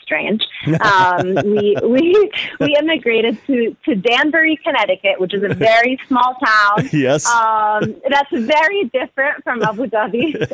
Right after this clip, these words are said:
Speaker 2: <laughs>
Speaker 1: Um, and I saw snow for the first time at the age of seven, and I was very excited, and,
Speaker 2: <laughs>
Speaker 1: and,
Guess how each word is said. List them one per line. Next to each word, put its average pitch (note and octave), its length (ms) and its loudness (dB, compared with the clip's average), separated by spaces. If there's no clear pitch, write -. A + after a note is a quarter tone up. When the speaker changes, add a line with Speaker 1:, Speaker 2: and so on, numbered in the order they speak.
Speaker 2:
<laughs> G3+ 100 0
Speaker 1:
Um, A3 640 0
and A3+ 180 0
I A#3+ 180 2
saw B3 180 2
snow A#3+ 320 2
for A#3+ 120 -4
the A#3 160 -2
first A3+ 280 -2
time G#3 280 -2
at F#3 100 -4
the F#3 80 -6
age F#3 220 -2
of G3 80 -2
seven, F#3 360 0
and E3 260 0
I D#3 100 0
was E3+ 160 0
very E3+ 320 2
excited, D#3+ 580 0
and, C#3 220 -4
Speaker 2:
<laughs> - 480 -8
Speaker 1:
and, E3+ 380 0